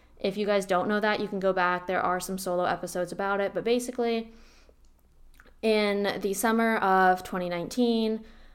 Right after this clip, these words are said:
I got diagnosed with chronic hepatitis C. It's a very long-ass story that I can go into again some other time.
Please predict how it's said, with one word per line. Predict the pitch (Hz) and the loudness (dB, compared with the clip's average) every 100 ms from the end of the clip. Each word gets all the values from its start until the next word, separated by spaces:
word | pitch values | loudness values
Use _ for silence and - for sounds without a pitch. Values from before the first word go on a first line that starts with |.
| - - | -10 -4
I | |
got | 185 185 | -2 0
diagnosed | 185 175 180 180 | 0 -2 -2 -4
with | 185 - | -6 -6
chronic | 185 175 170 | -2 -2 -2
hepatitis | 196 175 185 160 160 | -8 -10 -8 -8 -6
C. | - 233 226 226 226 226 | -4 -2 0 0 -2 -4
It's | 196 190 | -6 -2
a | 185 | -4
very | 175 175 190 | 0 0 0
long-ass | 190 170 170 165 160 160 | 0 0 0 -2 -6 -6
story | 165 156 165 175 | -4 -2 0 0
that | 170 - | -2 -4
I | 165 | -4
can | 170 | -6
go | 165 | -4
into | 160 160 175 | -4 -4 -6
again | 175 165 160 | -4 -4 -6
some | 156 | -8
other | 160 170 | -8 -6
time. | 190 190 196 208 | -4 -2 -2 -6